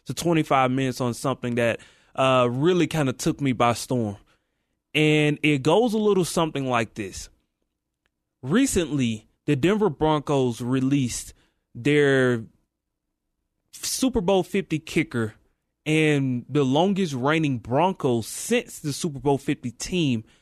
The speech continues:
Brandon McManus, and he has since been picked up by the Jacksonville Jaguars. He's had some interesting comments to say. He talks about kicking when it matters most in the playoffs,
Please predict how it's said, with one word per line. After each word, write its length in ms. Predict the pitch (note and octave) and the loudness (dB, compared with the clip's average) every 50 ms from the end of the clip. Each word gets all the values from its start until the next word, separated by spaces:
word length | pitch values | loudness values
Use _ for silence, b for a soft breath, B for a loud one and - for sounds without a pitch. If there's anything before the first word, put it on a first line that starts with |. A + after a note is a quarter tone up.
| b b b b b | b b b b b
Brandon 420 | G#2 A#2 C#3+ E3+ F#3+ F#3+ F3+ E3+ | -2 0 2 2 2 2 0 0
McManus, 640 | D#3+ D#3 D3 C3 B2+ B2 A#2 A2+ G#2+ A2 G#2+ - - | 0 -2 -2 -2 -2 -2 -2 -2 -2 -6 -8 -10 -10
and 80 | - C3+ | -6 -4
he 140 | B2+ C3+ C#3+ | -2 0 0
has 140 | C3+ A#2 - | 0 0 -2
since 420 | - - - E3 F3 C#3+ - - | -6 -6 -4 -4 -4 -4 -6 -8
been 200 | C#3 C#3 C#3+ B2+ | -4 -4 -4 -2
picked 300 | A#2+ - D#3+ D3+ - - | -2 -2 -4 -4 -2 -2
up 160 | B2+ A#2+ G#2 - | -4 -4 -2 0
by 140 | A#2 A#2 | 0 0
the 100 | G#2+ G#2 | 0 -2
Jacksonville 640 | G2+ - C3+ C3 D3 - - D3 B2+ A2+ C3 C3 B2+ | -4 -4 -4 -4 -4 -4 -6 -8 -6 -2 -2 -2 -2
Jaguars. 680 | A2 A2+ A2+ G#2+ G#2 G2 G2+ G#2 G2+ G2 G2+ G2+ - - b b b b b b b b _ - | -2 -2 -2 -2 -2 -2 -2 -2 -2 -2 -4 -6 -8 -12 b b b b b b b b _ -16
He's 140 | A2 - G#2 | -16 -10 -4
had 220 | G#2+ A#2+ C#3+ D3 | -2 0 0 0
some 140 | F3 E3+ - | -2 -4 -2
interesting 460 | E3 F3 F3 E3+ F3 E3+ - F3+ E3 | 0 0 2 2 0 0 0 -4 -6
comments 420 | - E3 E3 D#3+ D3+ D3+ D3 - | -2 -2 0 0 0 -2 -4 -4
to 80 | - D3 | -6 -8
say. 360 | - - G#2 G2+ G#2+ G#2+ A2 | -6 -6 -6 -6 -4 -4 -6
He 80 | A2 G#2+ | -6 -8
talks 360 | - - D3 C#3+ D#3+ D#3 - | -6 -2 0 0 0 0 -2
about 440 | F3 C#3+ B2+ C#3+ C#3 C#3 - _ - | -4 -2 0 2 0 0 -2 _ -14
kicking 720 | - - E3 E3 D#3 D#3+ - D#3 D#3+ D#3+ D#3+ E3 D#3+ D3 | -8 -2 -2 -2 -2 -2 -4 -4 -2 -2 -2 -2 -2 -2
when 140 | D3 D3+ D3 | -2 -2 0
it 120 | D#3 D3+ | -2 -2
matters 420 | C#3 C#3 C3+ C3+ C#3+ D3+ D3+ C#3+ C3 | -2 -2 -2 -2 0 0 -2 -2 -2
most 400 | C3+ B2+ B2+ C#3+ C#3 - - C#3+ | -4 -2 -2 -2 -2 -4 -4 -4
in 80 | C#3+ | -4
the 100 | C#3+ C#3+ | -2 -4
playoffs, 600 | - - - G#2+ G#2 G#2 G#2+ G#2 G#2 G#2+ G#2+ - | -6 -6 -10 -10 -10 -8 -6 -6 -6 -6 -8 -12